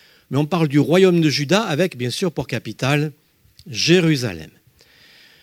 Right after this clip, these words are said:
Dès la rupture et par la suite, des hommes de toute tribu vont vouloir aller au royaume de Juda.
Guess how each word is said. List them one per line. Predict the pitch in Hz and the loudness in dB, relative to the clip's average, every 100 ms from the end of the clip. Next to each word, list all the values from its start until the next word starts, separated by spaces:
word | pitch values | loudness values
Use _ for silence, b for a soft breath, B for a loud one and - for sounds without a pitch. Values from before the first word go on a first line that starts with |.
| b b b b b b _ _ - | b b b b b b _ _ -10
Dès | 117 277 | 2 4
la | 285 | 6
rupture | 240 214 - 285 240 | 4 -2 0 2 4
et | 196 170 151 | 4 4 2
par | - - 175 | -2 -4 0
la | 160 | 0
suite, | 156 - 247 285 - - - _ _ - | 0 0 0 0 -2 -10 -12 _ _ -12
des | 131 190 185 | -2 0 2
hommes | 262 269 214 | 0 0 4
de | 190 170 _ - | 2 2 _ 0
toute | 320 - | 0 0
tribu | - 214 156 175 262 269 _ _ - | -4 -2 0 0 -2 -6 _ _ -12
vont | 120 226 247 | 0 2 2
vouloir | 214 226 220 | 2 4 4
aller | 190 196 262 220 | 4 4 2 2
au | 180 165 | 2 4
royaume | 151 214 202 254 262 254 _ _ _ _ - | 4 4 6 4 2 -2 _ _ _ _ -6
de | 139 220 | 2 2
Juda. | 196 170 151 92 | 4 4 2 2